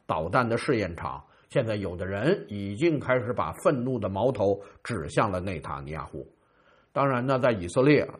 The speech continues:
对这种袭击的信息还在严密的管控，特别是这种啊，刚才说的金融区这种敏感地区，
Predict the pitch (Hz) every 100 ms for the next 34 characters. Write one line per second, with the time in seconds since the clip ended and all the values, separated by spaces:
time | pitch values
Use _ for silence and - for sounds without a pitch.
0 | - 135 110 143 90 82 92 - - -
1 | 113 135 165 151 165 156 156 147 165 127
2 | 113 - 196 196 - 110 110 92 101 98
3 | 143 131 87 - 69 - - 131 - -
4 | _ - 180 156 117 104 107 113 101 101
5 | 80 78 - - 85 78 98 98 95 110
6 | 98 87 - - - 160 147 139 151 156
7 | 185 180 165 139 107 92 107 135 170 69
8 | 69 107 92 - 107 98